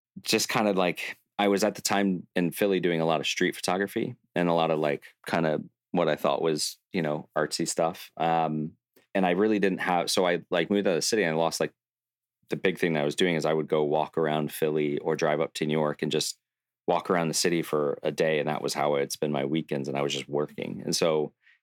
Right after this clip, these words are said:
when I wasn't doing my full-time job, I was going out and, and shooting and trying to create a body of work. And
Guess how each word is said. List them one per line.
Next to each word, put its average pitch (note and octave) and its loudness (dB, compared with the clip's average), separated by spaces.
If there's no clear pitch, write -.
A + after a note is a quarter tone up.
when F2 0
I - 4
wasn't F#2 2
doing F2+ 2
my D#2+ 0
full-time E2 -2
job, D#2+ 2
I D#2 0
was D2 -4
going D#2 0
out D2 -2
and, C#2+ -4
and C#2+ -4
shooting D#2 0
and C#2 -4
trying D#2+ -2
to - -18
create D2 0
a C#2 -2
body C#2+ 0
of C#2 -2
work. A2 -2
And D2 -2